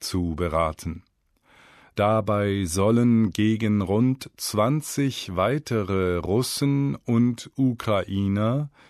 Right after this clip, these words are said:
wegen der Unterstützung der prorussischen Separatisten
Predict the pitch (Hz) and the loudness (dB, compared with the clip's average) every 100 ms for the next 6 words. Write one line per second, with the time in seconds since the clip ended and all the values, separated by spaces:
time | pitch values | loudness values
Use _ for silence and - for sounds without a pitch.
0 | _ - 101 101 101 101 143 92 98 95 | _ 0 2 2 2 2 0 0 0 0
1 | 92 - - 107 104 107 90 - - 143 | 0 -4 0 0 2 -2 -2 -4 -2 -2
2 | - - 131 127 123 123 113 104 95 92 | -4 -4 0 0 0 0 0 0 0 0
3 | 92 - - 107 120 123 90 98 113 - | -4 -6 -2 4 6 4 4 2 0 0
4 | 120 - 117 107 101 87 101 - 95 85 | -2 0 0 2 0 0 -2 -2 -4 -2
5 | 82 - - 110 - - 120 123 139 | -4 -4 -4 -4 -8 -4 0 0 -2